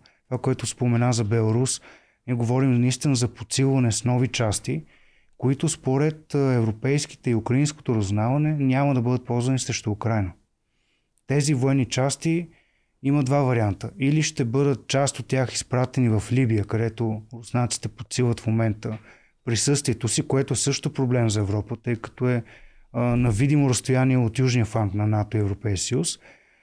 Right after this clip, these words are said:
а, или пък ще бъдат използвани срещу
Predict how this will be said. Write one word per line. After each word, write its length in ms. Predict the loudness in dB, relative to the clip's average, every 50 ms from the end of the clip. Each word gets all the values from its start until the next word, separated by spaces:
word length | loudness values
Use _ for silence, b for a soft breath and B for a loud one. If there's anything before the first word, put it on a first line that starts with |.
| b b b b b -4
а, 360 | -2 0 2 2 0 0 -2 -4 -2
или 300 | 0 2 2 2 2 0
пък 180 | -2 -4 -4 -2
ще 120 | -2 -2
бъдат 260 | 0 0 0 0 0 -4
използвани 500 | -6 -4 -2 -2 0 0 0 0 -2 -2
срещу 580 | -2 -2 -4 -4 -4 -4 -4 -4 -2 -2 -4